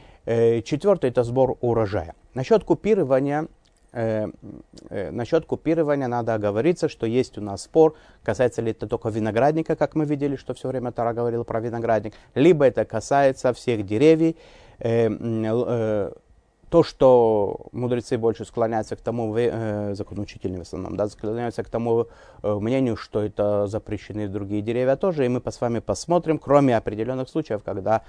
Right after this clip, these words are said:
мы пойдём на какие-то, может быть, компромиссы, э, полагаясь на, на то, что есть мнение более облегчающее. Что касается сбора урожая, не то, что он как про-, э, про-, э, за-, запрещён, э,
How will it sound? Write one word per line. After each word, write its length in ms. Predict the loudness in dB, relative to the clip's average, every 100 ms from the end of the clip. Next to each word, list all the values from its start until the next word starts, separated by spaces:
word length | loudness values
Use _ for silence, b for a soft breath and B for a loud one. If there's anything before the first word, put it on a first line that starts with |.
| b b b
мы 120 | -4 0
пойдём 360 | 0 0 -2
на 80 | -4
какие-то, 400 | -8 -8 -6 -6
может 220 | -6 -8
быть, 100 | -8
компромиссы, 600 | -10 -4 -2 -2 -6 -16 -20 _ -12
э, 220 | -8 -4
полагаясь 520 | -2 -2 0 -2 -4
на, 240 | -10 -10 -10
на 120 | -12
то, 160 | -10 -10
что 140 | -8
есть 140 | -8 -8
мнение 340 | -8 -8 -8
более 460 | -4 -4 -2 -6 -8 _ _
облегчающее. 800 | -8 -8 -8 -10 -12 -12 -16 -20 _ b b b b b -2
Что 220 | 6 6
касается 380 | 8 4 2 2
сбора 240 | 2 4
урожая, 300 | 2 2 0
не 120 | 0
то, 140 | 0 -2
что 180 | -2
он 120 | -4 -2
как 240 | -2 -2
про-, 380 | -2 -2 -2 -2
э, 40 |
про-, 240 | 0 -2 -2
э, 300 | -6 -4 -2
за-, 240 | 0 0
запрещён, 720 | -2 -4 -4 -4 -2 -2 -4 -6
э, 300 | -8 -10